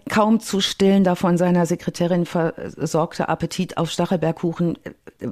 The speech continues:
führte dazu, dass er immer dicker wurde. Also Tatortbesuch auch in oberen Stockwerken wurden immer mühseliger.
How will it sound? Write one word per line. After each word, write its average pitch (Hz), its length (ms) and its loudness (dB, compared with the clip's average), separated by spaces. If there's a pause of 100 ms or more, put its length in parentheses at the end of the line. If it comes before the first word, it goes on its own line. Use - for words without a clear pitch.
(180)
führte 175 260 0
dazu, 170 240 0
dass 170 180 0
er - 100 0
immer 160 200 2
dicker 196 320 0
wurde. 185 280 2 (340)
Also 175 180 0
Tatortbesuch 185 800 -2
auch - 180 -2
in 185 120 2
oberen 190 400 2
Stockwerken 160 720 -2
wurden 165 220 4
immer 165 280 4
mühseliger. 185 1120 2